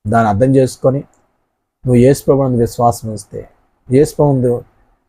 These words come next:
నీ యొక్క రక్షణ కొనసాగించడానికి అంగీకరిస్తే, దాంట్లో ఉన్నటువంటి మాధుర్యము, ప్రేమ,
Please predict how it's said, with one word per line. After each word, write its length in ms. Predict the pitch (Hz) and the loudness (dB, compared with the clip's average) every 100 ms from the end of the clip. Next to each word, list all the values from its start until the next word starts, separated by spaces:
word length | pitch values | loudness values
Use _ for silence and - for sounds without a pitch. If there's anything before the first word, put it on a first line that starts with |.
| _ | _
నీ 160 | 127 131 | 0 2
యొక్క 220 | 127 135 120 113 - 110 | 2 2 2 0 -4 -4
రక్షణ 280 | 120 - 165 | -2 0 -2
కొనసాగించడానికి 760 | 147 139 127 127 123 - 117 101 | 0 -2 -2 -6 -6 -8 -10 -10
అంగీకరిస్తే, 540 | 110 107 104 - - 101 _ _ _ _ _ _ _ | -6 -6 -8 -14 -16 -18 _ _ _ _ _ _ _
దాంట్లో 380 | 101 113 113 101 117 | -4 -2 -2 0 -2
ఉన్నటువంటి 340 | 117 113 117 | 0 -2 -2
మాధుర్యము, 720 | 107 101 113 123 131 139 143 156 _ _ _ | -2 0 0 2 2 2 0 -6 _ _ _
ప్రేమ, 340 | 110 113 123 | -2 0 0